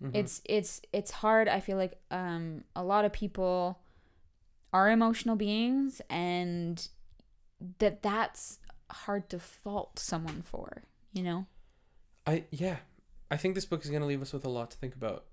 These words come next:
Speaker 1: and I think I'm,
Speaker 2: Mm-hmm.
Speaker 1: I, I think this one's gonna sit with me for a while.
Speaker 2: Yeah, absolutely.
Speaker 1: And we've talked about it for an hour.
Speaker 2: Whoops.
Speaker 1: Not whoops.
Speaker 2: <laughs>
Speaker 1: It's a ninety-minute podcast this week.
Speaker 2: Okay. Yeah.
Speaker 1: Why
Speaker 2: Cool.
Speaker 1: not?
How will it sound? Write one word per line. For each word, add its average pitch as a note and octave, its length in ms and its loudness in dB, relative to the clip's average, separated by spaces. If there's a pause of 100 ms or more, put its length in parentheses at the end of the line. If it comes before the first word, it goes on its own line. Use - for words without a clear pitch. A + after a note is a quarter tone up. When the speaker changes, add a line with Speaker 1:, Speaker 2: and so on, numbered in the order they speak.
Speaker 1:
and B2+ 120 -4
I B2 60 -2
think A#2 220 -4
I'm, A#2+ 160 -2
Speaker 2:
Mm-hmm. G3+ 120 0
Speaker 1:
I, F3 200 0
I - 20 -4
think E3 180 -4
this F3+ 140 -4
one's D#3+ 160 -2
gonna C3 160 -2
sit - 160 -2
with A#2 140 -6
me A#2 80 -4
for B2 120 -6
a B2 60 -2
while. A2+ 240 -2 (640)
Speaker 2:
Yeah, F#3 320 2
absolutely. G3 640 -2 (120)
Speaker 1:
And C3 140 2
we've C3 120 0
talked B2 220 -2
about B2 160 -2
it - 100 -4
for A#2+ 100 -6
an A#2 80 -4
hour. A#2 240 -6 (960)
Speaker 2:
Whoops. E3+ 480 -6 (580)
Speaker 1:
Not F#4 240 8
whoops. A3+ 460 8
Speaker 2:
<laughs> - 20 -2
Speaker 1:
It's B3+ 240 8
a G#3+ 60 10
ninety-minute F#3+ 580 4
podcast E3+ 520 0 (120)
this B2+ 200 -6
week. G#2+ 300 -6 (360)
Speaker 2:
Okay. A3+ 500 2
Yeah. B3+ 360 2
Speaker 1:
Why G3+ 40 -6 (120)
Speaker 2:
Cool. G#4 240 8
Speaker 1:
not? G3+ 440 6